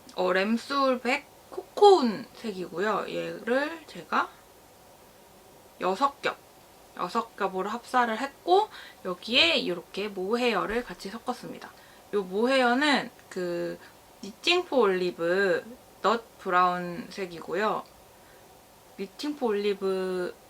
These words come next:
그 모헤어를 처음 썼는데 엄청 보들보들해요. 보들보들해서, 어, 느낌이 엄청 좋아요. 왜 비싼 모헤어를 쓰는지 알 것 같아요. 사실 이전에 그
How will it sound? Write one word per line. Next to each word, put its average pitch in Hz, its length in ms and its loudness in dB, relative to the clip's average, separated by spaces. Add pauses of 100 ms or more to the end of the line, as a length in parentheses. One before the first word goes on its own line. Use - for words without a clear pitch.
(120)
그 165 440 -10 (1200)
모헤어를 226 580 4
처음 320 280 2
썼는데 220 560 -4 (320)
엄청 415 640 2 (320)
보들보들해요. 440 1300 -4 (500)
보들보들해서, 415 1160 2 (680)
어, 208 420 -4
느낌이 240 420 -2
엄청 220 380 0
좋아요. 196 300 -6 (480)
왜 254 260 8
비싼 277 920 8
모헤어를 254 720 6
쓰는지 311 360 -2
알 - 140 2
것 - 80 -4
같아요. - 240 -12 (420)
사실 208 240 -4
이전에 247 760 6
그 180 440 0